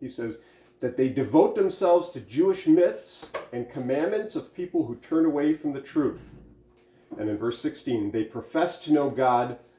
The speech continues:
but they deny him by their works." So this is the context that Paul is writing into, that Ti-,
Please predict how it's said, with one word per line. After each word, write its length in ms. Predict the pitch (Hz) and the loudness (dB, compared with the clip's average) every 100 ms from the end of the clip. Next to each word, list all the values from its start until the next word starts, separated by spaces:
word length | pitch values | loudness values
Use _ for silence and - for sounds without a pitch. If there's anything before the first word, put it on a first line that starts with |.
| _ | _
but 140 | 110 | -10
they 60 | 117 | -8
deny 440 | 113 107 110 123 127 | -4 -2 -2 0 -2
him 380 | 120 113 117 - _ _ | 0 -2 -4 -10 _ _
by 280 | 104 98 104 | -4 -4 -4
their 260 | 107 104 | -6 -6
works." 680 | 95 90 80 - _ - - _ _ _ _ _ _ _ _ | -4 -6 -10 -14 _ -20 -20 _ _ _ _ _ _ _ _
So 160 | - | -8
this 220 | 139 262 - | -4 -2 0
is 100 | - | 0
the 80 | |
context 640 | - 190 190 190 135 - - | 0 2 2 2 0 -2 -4
that 300 | 120 - - | -4 -4 -2
Paul 300 | 165 180 165 | 4 4 4
is 80 | 120 | 2
writing 340 | 151 143 135 | -2 0 2
into, 260 | 151 156 120 | 0 0 -4
that 260 | 110 104 | -6 -6
Ti-, 260 | - 214 - | 4 4 4